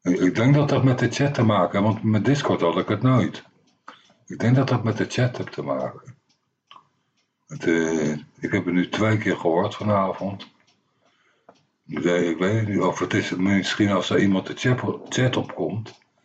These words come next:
dat, eh, dat ik dat dan hoor. Maar ping keihard, hè? Hele harde, eh, dat, eh,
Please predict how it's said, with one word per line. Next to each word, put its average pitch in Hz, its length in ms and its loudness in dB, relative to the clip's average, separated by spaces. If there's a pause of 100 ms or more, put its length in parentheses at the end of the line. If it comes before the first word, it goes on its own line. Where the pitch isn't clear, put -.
(520)
dat, - 180 -4
eh, 87 240 2
dat 87 200 2
ik 82 120 -2
dat 78 200 0
dan 78 200 0
hoor. 73 480 0 (1200)
Maar - 180 0 (120)
ping 185 420 4
keihard, 147 580 2
hè? 135 240 2 (300)
Hele 131 280 4
harde, 113 720 4 (340)
eh, 101 340 0
dat, 95 260 -2
eh, 95 460 2